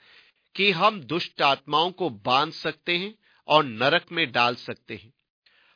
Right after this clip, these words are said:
हमें ये काम सदा करना है। वो कैसे जानता था कि उसमें दुष्ट आत्मा को बांधने का सामर्थ है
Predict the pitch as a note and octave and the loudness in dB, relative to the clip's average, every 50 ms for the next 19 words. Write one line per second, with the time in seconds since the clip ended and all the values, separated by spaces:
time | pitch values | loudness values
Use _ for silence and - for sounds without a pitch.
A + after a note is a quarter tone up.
0 | _ - E3 F3+ G3+ A3 A3+ A3+ A3+ G#3 - F#3 F#3 F#3+ A3 A3 G3+ - - D#3+ | _ 0 0 2 2 2 2 2 2 0 2 2 2 2 2 0 -4 -8 -8 -6
1 | C#3+ D3 F3 G3 - _ - D3 B2+ B2 C#3+ E3 E3+ C#3 G#2+ F2+ _ _ _ _ | -2 0 -2 -2 -2 _ -6 -4 -4 -2 0 0 0 0 -4 -14 _ _ _ _
2 | _ _ _ _ _ _ _ _ _ _ _ - F3+ A3+ - - - E3 D#3 D#3 | _ _ _ _ _ _ _ _ _ _ _ -4 -4 -4 -4 -2 0 0 0 0
3 | - - C#4 C4+ G3 F3+ F3+ E3+ E3+ E3 - F3+ F3 D3 - C#3+ D3 D3+ - - | 0 -4 -8 -6 0 2 2 2 2 2 0 -2 -2 0 0 -2 -2 -2 -2 -4
4 | F3 D#3 C#3+ - - E3 E3 E3 C3+ A2 C#3 C3 - - - C#3 B2+ B2+ - _ | -8 -8 -8 -8 -8 -6 -6 -6 -6 -6 -8 -8 -8 -6 0 0 0 0 0 _
5 | C#3 D3 D3 D3+ - - D#3+ D3+ B2 G#2 G#2+ A#2 A#2+ A#2 A#2 A#2+ C3 D3 C#3 - | -4 -2 -2 -2 0 -4 -6 -6 -6 -4 -2 -2 -2 -2 -2 -4 -6 -6 -4 -2
6 | C#3+ C3+ - - - B2 A#2 A#2 C3+ D3 C#3 - A2 A#2 A#2 | -4 -4 -4 -4 -6 -6 -4 0 -2 -2 -2 -4 -14 -14 -14